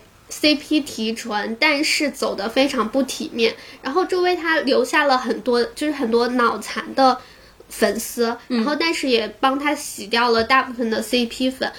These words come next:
Speaker 1: 但他这些脑残的粉丝一直到今天还经常跑去女演员的微博下面去骂女演员是心机婊，巴拉巴拉。嗯，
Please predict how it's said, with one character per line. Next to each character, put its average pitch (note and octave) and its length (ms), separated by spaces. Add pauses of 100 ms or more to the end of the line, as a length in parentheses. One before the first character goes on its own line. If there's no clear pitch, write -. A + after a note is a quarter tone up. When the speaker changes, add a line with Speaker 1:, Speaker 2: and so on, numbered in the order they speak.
(160)
Speaker 1:
但 F4 180
他 D#4+ 160
这 D#4+ 120
些 D4 200
脑 C#4+ 220
残 A3+ 200
的 A#3 100
粉 A#3 180
丝 B3+ 160
一 C4 80
直 A#3+ 140
到 B3 160
今 C4 200
天 C#4 140
还 G#3+ 140
经 B3+ 180
常 A3+ 180
跑 G#3+ 200
去 A#3+ 180
女 A3 200
演 A#3 220
员 G3+ 160
的 G#3+ 120
微 A3+ 160
博 G3 180
下 A3+ 160
面 G#3+ 160
去 A3 140
骂 A3+ 240
女 A3 140
演 G#3+ 140
员 G3 220
是 A3 320
心 A3 260
机 A3 240
婊， - 280
巴 G3 160
拉 F#3+ 100
巴 G3 80
拉。 G3 220 (500)
嗯， B3+ 500